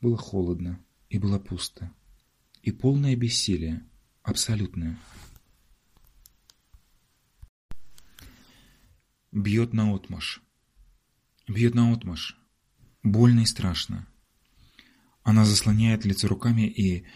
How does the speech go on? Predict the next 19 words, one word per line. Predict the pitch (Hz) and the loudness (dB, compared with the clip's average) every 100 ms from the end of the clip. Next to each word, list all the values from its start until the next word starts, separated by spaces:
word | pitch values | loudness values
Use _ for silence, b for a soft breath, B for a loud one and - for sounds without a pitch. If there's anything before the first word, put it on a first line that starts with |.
| B B B | B B B
молит | - 110 104 95 | 2 4 6 4
Бога, | 98 104 98 87 B B B | 2 2 2 0 B B B
чтобы | - 104 | -2 0
только | 127 120 113 | 2 2 2
не | |
по | 104 | 0
лицу, | 101 - 92 87 | -2 -4 -6 -6
только | - 120 117 | -2 -2 0
не | 110 | 0
по | 98 | 0
лицу. | 98 - 92 - - _ _ _ _ _ b b | -2 -4 -6 -8 -12 _ _ _ _ _ b b
Ей | 107 107 | 2 4
завтра | 101 107 107 101 | 6 2 2 0
играть | 98 104 95 - - | 2 0 0 -6 -8
спектакль. | - 120 - 113 - 85 92 _ _ _ _ _ _ _ - | -8 -6 -4 -4 -4 -8 -8 _ _ _ _ _ _ _ 0
Он | 117 | 2
забыл, | 107 113 107 92 | 4 2 2 2
он | 95 92 | 2 2
забыл. | 104 98 85 - | 0 0 -2 -4